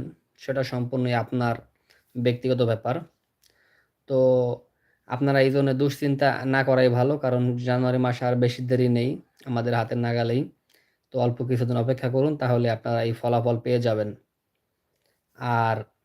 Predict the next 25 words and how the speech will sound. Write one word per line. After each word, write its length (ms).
ইতালিতে 560
যে 180
সকল 360
ভাইয়েরা 360
আছে 280
তাদের 260
কাগজপত্র 640
নেই, 220
তো 60
এই 140
বিষয়ে 360
একটা 200
নিউজ 400
আমরা 220
সকলেই 460
হয়তো 300
জানি, 320
ইতালিতে 320
যারা 220
আছে 200
তারা 240
হয়তো 240
জানে 300
এই 80
বিষয়টা, 420